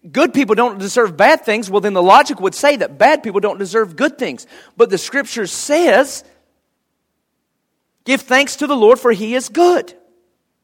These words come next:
His love endures forever." He is good. The scripture says that he pours rain on the just and the unjust. You know what rain is? It's a sign of blessing. God is good to the people who are bad and to the people who are righteous.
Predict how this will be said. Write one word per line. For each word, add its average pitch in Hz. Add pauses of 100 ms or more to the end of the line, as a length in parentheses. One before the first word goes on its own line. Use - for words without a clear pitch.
(280)
His 254
love 247
endures 220
forever." 294 (1500)
He 285
is 214
good. 311
The 208
scripture 269
says 262
that -
he 226
pours 233
rain 262
on 233
the 202
just 240
and 220
the 196
unjust. 190
You 208
know 220
what 151
rain 208
is? 202
It's 180
a 156
sign 180
of 127
blessing. 147 (1600)
God 277
is 214
good 254
to 233
the 208
people 226
who 240
are 190
bad 240
and 208
to 220
the 185
people 240
who 233
are 247
righteous. 127